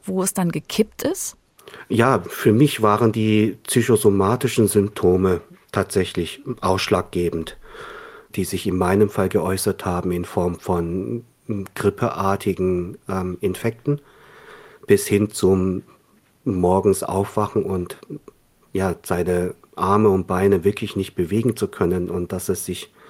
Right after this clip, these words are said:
Speaker 2: geradezu anfühlt, als wäre der gesamte Körper wie ein Stein.
Speaker 1: Mhm.
Speaker 2: Das sind so die Anzeichen für mich gewesen, die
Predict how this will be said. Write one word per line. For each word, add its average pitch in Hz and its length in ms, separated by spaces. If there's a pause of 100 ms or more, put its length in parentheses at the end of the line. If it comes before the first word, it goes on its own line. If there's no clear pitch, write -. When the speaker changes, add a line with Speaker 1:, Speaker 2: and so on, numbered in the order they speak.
(500)
Speaker 2:
geradezu 92 440
anfühlt, 92 460
als 90 400
wäre 95 280
der 90 200
gesamte 87 380
Körper 95 460
wie 90 120
ein 85 160
Stein. 90 480 (340)
Speaker 1:
Mhm. 175 360 (480)
Speaker 2:
Das - 220
sind 98 160
so 92 200
die 92 500 (420)
Anzeichen 95 640
für - 160
mich 95 260
gewesen, 87 760 (360)
die 82 520